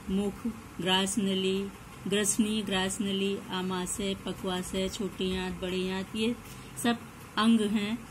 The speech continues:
लेकिन ये अंग मिल करके एक संपूर्ण क्रिया क्या करते हैं? पाचन कार्य करते हैं, पाचन का कार्य करते हैं, इसलिए इन्हें पाचन तंत्र कह दिया गया।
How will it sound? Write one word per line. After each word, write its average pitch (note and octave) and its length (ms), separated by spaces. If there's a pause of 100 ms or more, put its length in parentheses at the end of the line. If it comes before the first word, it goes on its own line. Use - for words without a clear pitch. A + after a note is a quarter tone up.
(260)
लेकिन A3 280
ये B3+ 240
अंग A#3 380
मिल A#3 320
करके A#3+ 580 (720)
एक A3+ 160
संपूर्ण A#3 540
क्रिया A3+ 420
क्या A3+ 220
करते A3+ 360
हैं? C4 220
पाचन G3 420
कार्य E3+ 300
करते F3 400
हैं, F3+ 120
पाचन G#3+ 440
का G3 220
कार्य F#3+ 300
करते G3 360
हैं, A#3 80
इसलिए F#3+ 300 (120)
इन्हें A3+ 340 (440)
पाचन F#3 380
तंत्र F#3 440
कह E3+ 200
दिया F3 260
गया। F#3+ 280